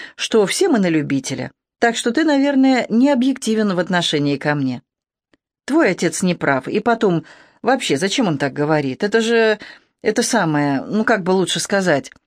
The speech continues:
он же занижает самооценку человека, твою самооценку,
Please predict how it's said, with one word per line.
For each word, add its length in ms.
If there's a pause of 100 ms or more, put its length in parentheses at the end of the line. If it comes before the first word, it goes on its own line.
(200)
он 160
же 180
занижает 600
самооценку 720
человека, 640 (380)
твою 340
самооценку, 880